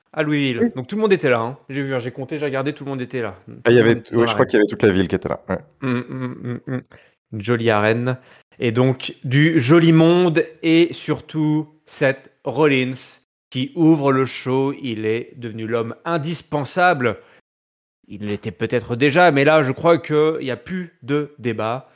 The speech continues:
Speaker 1: Il est le visage du show rouge. Il nous souhaite la bienvenue. Euh, il, euh, il est content.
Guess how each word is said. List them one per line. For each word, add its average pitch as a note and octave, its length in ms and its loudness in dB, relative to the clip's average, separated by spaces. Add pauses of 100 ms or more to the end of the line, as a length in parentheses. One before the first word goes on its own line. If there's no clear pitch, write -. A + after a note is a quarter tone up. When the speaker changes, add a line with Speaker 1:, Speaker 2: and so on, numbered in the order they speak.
(140)
Speaker 1:
Il A2+ 200 -6
est C3 180 0
le A#2+ 220 -2
visage G#2+ 720 -6 (500)
du C#3 400 -4 (460)
show D3 380 2
rouge. D#3 520 4
Il F3+ 240 0
nous F3 140 2
souhaite F#3+ 400 2
la A3 320 4
bienvenue. F#3+ 960 0 (840)
Euh, D3 680 4
il, G3+ 380 0
euh, C3+ 260 2
il E3 80 0
est E3+ 60 4
content. B2 440 -10